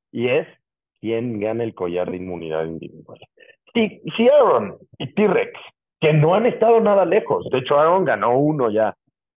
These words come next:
eh, y T-Rex ha estado muy cerca, si llegan a ganar ellos dos el collar de inmunidad grupal, de, de inmunidad individual, y pierden el tótem de inmunidad grupal, seguramente va Naomi,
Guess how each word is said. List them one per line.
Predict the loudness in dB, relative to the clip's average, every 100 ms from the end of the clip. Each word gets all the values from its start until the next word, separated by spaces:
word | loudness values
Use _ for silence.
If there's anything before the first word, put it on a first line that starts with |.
| _ _ -10
eh, | -6 -2 -2 -2 -6 -8
y | -10
T-Rex | -4 -4 -4 -4
ha | -4
estado | -2 -4
muy | -4 -4
cerca, | -6 -6 -12 _ _ _ _ _
si | -6
llegan | -4 -4
a | -4
ganar | -4 -2 -2
ellos | 0 -2
dos | -4 -6
el | -8
collar | -10 -6 -6
de | -4
inmunidad | -6 -6 -8 -6 -6
grupal, | -6 -10 -12 -12 -12 _ _ -8
de, | -6 -2
de | -2 -2 -2 -2
inmunidad | 0 2 2 2 2
individual, | 2 0 -4 -6 -10 -10 _ _ -4
y | -2
pierden | 0 2 4 4
el | 4 2
tótem | 0 2 2
de | 2
inmunidad | 0 -2 -4 -2 -2
grupal, | -2 -4 -8 -10 -12 _ _ _ _ _ _
seguramente | -2 2 2 0 0 2 0 -2 _ -20 -4
va | -2
Naomi, | -2 -2 -2 -4 -6 -10